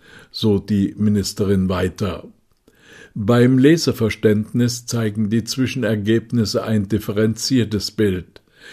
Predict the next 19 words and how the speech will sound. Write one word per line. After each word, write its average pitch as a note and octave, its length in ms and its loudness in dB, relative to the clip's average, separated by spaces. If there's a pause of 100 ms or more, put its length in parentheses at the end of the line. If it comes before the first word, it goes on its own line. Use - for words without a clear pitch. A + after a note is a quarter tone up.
(220)
In B2+ 160 2
den B2 220 6
unteren A#2+ 540 2
Jahrgangsstufen B2 1000 0
fallen G#2 320 2
die G#2 140 0
Effekte G#2 680 -2
teilweise G2 720 -2
noch G2 220 -2
uneinheitlich G2 1080 -4
aus, A#2+ 420 0 (480)
während B2 420 0
in A2 180 2
höheren A#2 440 4
Jahrgangsstufen G#2+ 880 -2
bereits G2+ 480 -2
deutlich A2+ 640 0
positive G#2+ 680 -2
Entwicklungen A2 1040 -2